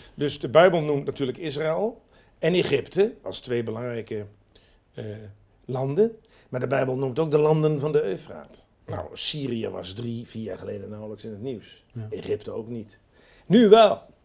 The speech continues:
Speaker 1: Het zijn precies die landen. En dan hebben we het nog even niet over Iran. Want dit, dat komt eigenlijk elk jaar in het nieuws. Eh, ook de relatie tussen Israël en Iran. Eh, dat, je ziet dat, dat, dat, dat, dat vuurtje, dat gloeit steeds harder.
Speaker 2: Dat gaat naar een climax.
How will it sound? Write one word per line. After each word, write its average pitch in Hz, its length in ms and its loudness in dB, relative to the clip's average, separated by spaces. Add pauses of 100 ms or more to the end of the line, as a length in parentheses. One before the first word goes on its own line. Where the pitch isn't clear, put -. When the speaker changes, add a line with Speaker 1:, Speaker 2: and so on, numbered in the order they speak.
(240)
Speaker 1:
Het - 160 -14
zijn 131 160 -6
precies 165 300 -6
die 190 120 -4
landen. 143 280 -6
En - 320 -12
dan 143 80 2
hebben 185 200 4
we 220 60 -2
het 170 80 -2
nog 202 80 -2
even 214 220 2
niet 233 200 -2
over 165 260 0
Iran. 175 680 2 (500)
Want 120 120 -8
dit, 135 180 -14
dat 123 140 -12
komt 165 220 -8
eigenlijk 127 300 -10
elk 117 160 -6
jaar 117 220 -8
in 135 60 -8
het 135 100 -10
nieuws. 175 460 -10
Eh, - 160 -14
ook 131 180 -12
de 139 60 0
relatie 127 440 -4
tussen 123 220 -10
Israël 139 320 -8
en 135 100 -8
Iran. 135 480 -8 (240)
Eh, - 100 -14
dat, - 260 -10 (120)
je 170 120 -10
ziet - 220 -10
dat, 151 280 -6
dat, - 480 -14
dat, 131 280 -12
dat, - 80 -14 (600)
dat 156 200 -2
vuurtje, 202 440 2
dat 180 160 -4
gloeit 214 300 -2
steeds 247 280 -4
harder. 165 420 -4
Speaker 2:
Dat 127 100 -8
gaat 156 180 -2
naar 156 100 -2
een 151 80 -2
climax. 131 520 -6